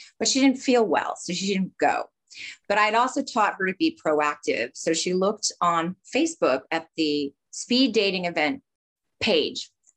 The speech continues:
and she saw that he had also signed up, this man from the beach walk that she really liked. So I had also taught her always make the first move. Don't make the second, third, and fourth move, but make the first one. <laughs>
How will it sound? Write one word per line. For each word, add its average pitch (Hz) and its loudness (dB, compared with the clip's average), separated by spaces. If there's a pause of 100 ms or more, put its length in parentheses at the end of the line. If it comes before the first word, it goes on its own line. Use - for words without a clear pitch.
and 202 -2
she 233 2
saw 294 2
that 262 0
he 269 6
had 240 2
also 196 0
signed 131 -2
up, 107 -4
this - -6
man 160 0
from 127 -6
the 139 -4
beach 254 -2
walk - -4
that 156 -4
she - -4
really 131 0
liked. - -4 (460)
So 233 2
I 240 2
had 254 2
also 302 0
taught 220 0
her 196 2
always 170 4
make 156 -2
the 156 -6
first 151 -2
move. 156 2 (160)
Don't 214 2
make 285 2
the 277 0
second, 254 2
third, 214 2
and 208 -4
fourth 233 2
move, 160 2 (100)
but 202 2
make 254 0
the 220 0
first - -2
one. - -6 (240)
<laughs> 285 2